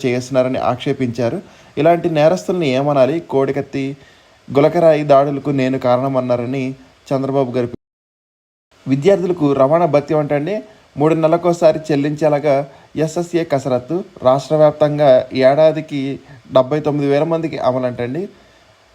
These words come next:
ఒక్కో విద్యార్థికి నెలకు ఆరు వందల రూపాయలు చొప్పున ఇస్తారంటండి. ఇంకా ఆకస్మిక మరణాలకు కోవిడ్ వ్యాక్సిన్ కారణం కాదు అని, జీవనశైలి మునుపటి సమస్యలతోనే ప్రాణ నష్టమని, దేశీయ టీకాలు బేష్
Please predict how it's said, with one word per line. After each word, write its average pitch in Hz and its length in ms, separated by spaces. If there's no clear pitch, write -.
ఒక్కో 139 220
విద్యార్థికి 170 560
నెలకు 139 300
ఆరు 127 200
వందల 143 160
రూపాయలు 139 400
చొప్పున 123 200
ఇస్తారంటండి. 113 680
ఇంకా 117 420
ఆకస్మిక 147 480
మరణాలకు 147 520
కోవిడ్ 147 460
వ్యాక్సిన్ 147 400
కారణం 143 400
కాదు 147 260
అని, 143 240
జీవనశైలి 160 880
మునుపటి 185 360
సమస్యలతోనే 160 760
ప్రాణ 135 320
నష్టమని, 139 580
దేశీయ 170 400
టీకాలు 160 400
బేష్ 139 320